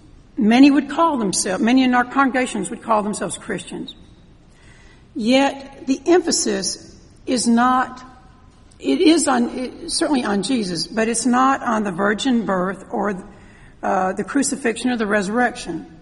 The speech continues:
but rather on how he lived, the power of his love, the elegance of his teachings, his fierce defense of the least among us.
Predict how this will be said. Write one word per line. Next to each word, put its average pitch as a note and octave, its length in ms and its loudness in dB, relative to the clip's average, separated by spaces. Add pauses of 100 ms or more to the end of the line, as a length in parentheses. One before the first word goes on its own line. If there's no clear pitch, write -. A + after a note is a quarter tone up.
(800)
but C4 160 0
rather B3+ 580 4
on G#3+ 200 -4
how A3 640 -2
he A#3 180 -4
lived, E3+ 600 -6 (720)
the F#3+ 80 -4
power A#3+ 520 2
of C4 120 -2
his E4 180 0
love, F3 500 -2 (580)
the - 200 -6
elegance A#3 460 2
of A#3 60 -4
his B3+ 180 -4
teachings, F3 720 -6 (960)
his - 280 0
fierce C#4 480 0
defense - 640 -4
of G3+ 160 -6
the A3 80 -4
least G3+ 560 -4
among F#3+ 400 -2
us. - 300 -8